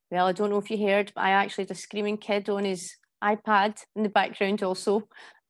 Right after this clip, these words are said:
uh, which I was try-, trying very hard to ignore. So I totally get what you're talking about. Um, I liked what you said and definitely will remember your words. Need to remember to make time for myself. If you take anything away from this, guys, please make time for yourself.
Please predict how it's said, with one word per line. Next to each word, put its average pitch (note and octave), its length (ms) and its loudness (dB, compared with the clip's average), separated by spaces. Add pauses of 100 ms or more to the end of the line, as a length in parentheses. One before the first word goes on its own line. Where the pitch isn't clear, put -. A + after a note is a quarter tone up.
uh, F3+ 140 4
which F#3 200 -4
I G3 40 2
was G3 100 0
try-, G#3+ 320 4
trying A3+ 320 4
very G#3 180 6
hard G#3 280 4
to A3+ 80 4
ignore. G3+ 360 2 (540)
So G3+ 220 4
I F#3+ 180 6
totally A3+ 500 4
get F#3+ 220 4
what F#3+ 120 2
you're F#3 120 0
talking F#3 340 -2
about. F#3+ 320 0 (320)
Um, F3+ 320 0
I F#3+ 100 0
liked G3 300 0
what A3+ 100 -4
you G#3 100 -4
said F3+ 340 -2
and F3 120 -6
definitely G3 380 -2
will F#3+ 180 0
remember F3+ 300 -4
your F3+ 160 -6
words. E3+ 340 -4
Need F3+ 220 -8
to G3 120 -8
remember F3+ 300 -4
to F3 140 -10
make F3+ 160 -8
time F3 220 -8
for F3 120 -14
myself. E3+ 440 -6 (120)
If F#3 120 -16
you F#3 80 -10
take G3+ 260 -6
anything F#3+ 340 -4
away F#3 180 -4
from F#3 200 -10
this, F3 160 -8
guys, F3 320 -2
please F3 380 -6
make E3+ 200 -8
time E3+ 220 -8
for - 100 -12
yourself. E3+ 340 -6